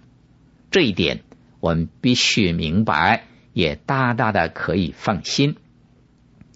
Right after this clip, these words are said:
无论我们往哪里去，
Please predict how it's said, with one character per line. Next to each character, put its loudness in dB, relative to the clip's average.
无 4
论 4
我 4
们 2
往 2
哪 2
里 0
去， 0